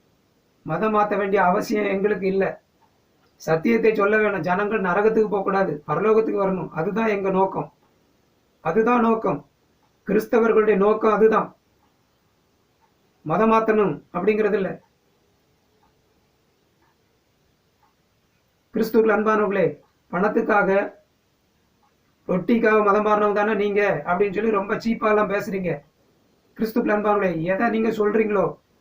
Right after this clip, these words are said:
எங்களை சொல்லி இவ்வளவு நாளும் கேவலமா பேசிட்டு இருக்கீங்களோ, அதே நிலைமை இந்த, இந்த குறிப்பிட்ட நாட்கள் முடிந்த பிறகு உங்களுக்கு வருது,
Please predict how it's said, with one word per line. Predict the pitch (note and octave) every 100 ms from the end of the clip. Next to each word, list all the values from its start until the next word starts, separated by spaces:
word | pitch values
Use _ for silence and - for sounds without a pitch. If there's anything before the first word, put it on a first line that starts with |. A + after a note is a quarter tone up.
| _ -
எங்களை | E3+ G#3+ A3
சொல்லி | G#3+ G#3 A3
இவ்வளவு | G#3+ A3
நாளும் | A3 G3+
கேவலமா | G3+ G#3+ A3 G3+
பேசிட்டு | G#3 G#3+ F#3
இருக்கீங்களோ, | G3 F#3+ E3 - - _
அதே | - D#3 A3 A#3+ B3 G#3
நிலைமை | G#3+ G#3+ F3+ F3+ - _ _ _ D#3+
இந்த, | F#3+ G#3 A3 G3
இந்த | G#3 A3
குறிப்பிட்ட | A3+ A#3+ A#3+ B3
நாட்கள் | A3 A3 A3+ G3+
முடிந்த | G#3+ A3
பிறகு | G#3 A3+ A3
உங்களுக்கு | G3 G#3+ -
வருது, | F3+ D#3